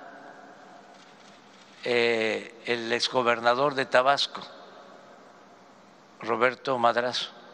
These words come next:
o sus familiares. Pero quiero la información, que aquí la vamos a dar a conocer. Bueno, el Universal ya sabemos, ¿no? No está aquí el director del Univer-, el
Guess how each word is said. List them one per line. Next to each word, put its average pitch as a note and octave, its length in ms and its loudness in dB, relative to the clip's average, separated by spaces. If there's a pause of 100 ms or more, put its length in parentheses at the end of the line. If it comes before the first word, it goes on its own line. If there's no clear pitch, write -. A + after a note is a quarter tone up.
(960)
o G#2 500 -2
sus - 260 -6
familiares. A2+ 840 -2 (1040)
Pero B2+ 240 -2
quiero D#3+ 240 0
la D3 100 -4
información, C3 580 -4 (480)
que G#2+ 100 -6
aquí - 140 -6
la C3+ 140 2
vamos C3 300 0
a A2+ 80 2
dar A#2 180 2
a A2 100 -6
conocer. A#2+ 400 -6 (1400)
Bueno, F3+ 240 4
el F3 60 -2
Universal E3+ 480 4
ya D3+ 140 2
sabemos, C3 440 -6
¿no? D3+ 200 -8 (1900)
No E3 100 4
está F#3 140 4
aquí G3 200 0
el D#3 360 -4
director C3+ 420 0
del D#3+ 180 0
Univer-, A#2+ 460 -4
el G#2+ 680 -6